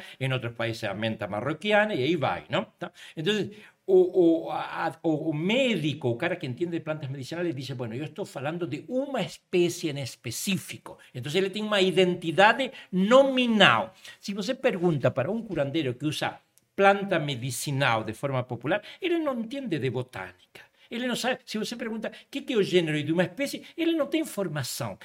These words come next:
Y, y de alguna forma, también ni necesitaría, porque él trabaja en un contexto.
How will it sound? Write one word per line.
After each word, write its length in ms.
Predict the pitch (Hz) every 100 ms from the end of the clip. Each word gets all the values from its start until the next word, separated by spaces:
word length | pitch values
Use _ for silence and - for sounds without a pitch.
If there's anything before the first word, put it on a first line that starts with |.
| - -
Y, 300 | 240 240 -
y 180 | 220 233
de 160 | 240
alguna 280 | 240 262 311
forma, 680 | - - - 277 277 302 302 - _ _ _ _ _
también 480 | - 226 277 320 294
ni 100 | 294 339
necesitaría, 880 | 311 - 214 214 - 160 240 269 -
porque 240 | - 226
él 140 | 302
trabaja 300 | 330 190 170
en 100 | 175
un 200 | 165 156
contexto. 720 | 160 156 135 135 123 - -